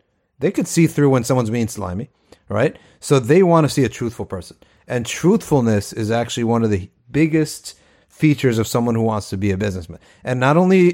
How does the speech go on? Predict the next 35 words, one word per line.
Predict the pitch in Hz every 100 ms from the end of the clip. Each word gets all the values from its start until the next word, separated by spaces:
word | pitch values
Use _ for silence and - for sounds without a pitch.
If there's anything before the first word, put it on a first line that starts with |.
| 160
is | 143
it | 151
good | 147
for | 120
the | 117
customer, | 135 113 101
it's | 117
good | 202 156
for | 135
you. | 127 - _ _ _ -
Because | 127 156
if | 139 156
you | 220
convince | - 151 135 170
yourself | 147 120 147 113 -
that | 110
your | 120
product | 123 123 117
is | 107
good | 90 107
when | 92 113
in | 113
fact | 104 113 -
it's | 101
garbage, | 117 110 76 - _ _ _ _ _ _
or | - 160
you | 151 180 208 165
refuse | 135 139 - 139 240 277 247
to | - 160
face | - 175 196
the | - 131
fact | - 151 147 -
when | 120
your | 123 156
product | - 143 135 104 87 - -